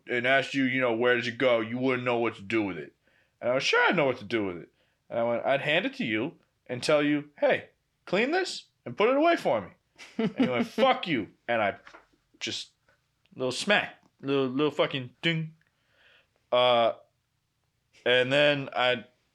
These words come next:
Speaker 1: handed it to him, and I said, "So you should probably clean that now."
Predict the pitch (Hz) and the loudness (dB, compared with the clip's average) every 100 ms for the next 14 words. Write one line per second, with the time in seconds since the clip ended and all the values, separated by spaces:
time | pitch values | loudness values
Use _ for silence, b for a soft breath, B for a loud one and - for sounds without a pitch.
0 | _ _ _ _ _ - 127 143 143 143 | _ _ _ _ _ -4 -2 0 0 0
1 | 156 165 254 b b b b b b - | 0 0 -2 b b b b b b -6
2 | 110 107 - 120 113 - 143 139 135 135 | -2 0 0 0 0 0 2 4 2 -4
3 | _ _ _ _ _ _ _ - 170 - | _ _ _ _ _ _ _ -6 -2 -2
4 | 160 175 185 160 190 240 170 113 95 95 | 2 2 4 0 0 0 2 0 -2 -4
5 | 78 | -6